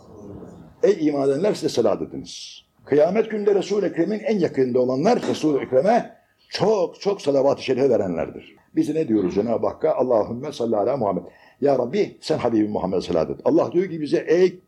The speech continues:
kullarım, Habibim Muhammed'e salat ediniz." Biz diyoruz ki, "Ya Rabbi, sen salat et." Manası, geçen hafta söylemiştim. "Ya Rabbi, biz kullar bize verilen ilimle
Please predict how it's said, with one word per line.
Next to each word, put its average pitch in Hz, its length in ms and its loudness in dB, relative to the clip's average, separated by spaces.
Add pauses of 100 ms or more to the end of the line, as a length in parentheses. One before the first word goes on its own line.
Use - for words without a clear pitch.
(760)
kullarım, 180 500 2
Habibim 156 400 0
Muhammed'e 147 340 -4
salat 202 380 2
ediniz." 226 380 -2
Biz 156 180 2
diyoruz 190 280 2
ki, 160 60 -2
"Ya 170 180 4
Rabbi, 175 220 0
sen 180 140 0
salat 113 300 0
et." 85 120 -6
Manası, 131 540 -8 (240)
geçen 101 160 -4
hafta 110 160 -4
söylemiştim. 101 600 -2 (800)
"Ya 151 200 4
Rabbi, 208 400 0
biz 156 260 -8
kullar 180 520 0
bize 131 260 -4
verilen 151 200 -2
ilimle 165 540 0